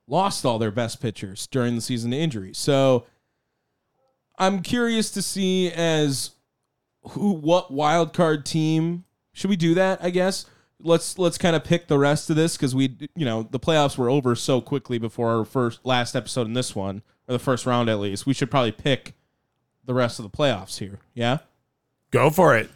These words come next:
Speaker 1: Okay, so first series, uh, I think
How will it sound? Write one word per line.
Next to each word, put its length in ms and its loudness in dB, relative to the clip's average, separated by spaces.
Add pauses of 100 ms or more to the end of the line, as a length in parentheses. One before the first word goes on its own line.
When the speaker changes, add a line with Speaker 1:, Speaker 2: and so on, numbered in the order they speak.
(160)
Speaker 1:
Okay, 380 4
so 440 4
first 360 2
series, 600 4 (220)
uh, 260 0
I 180 0
think 400 0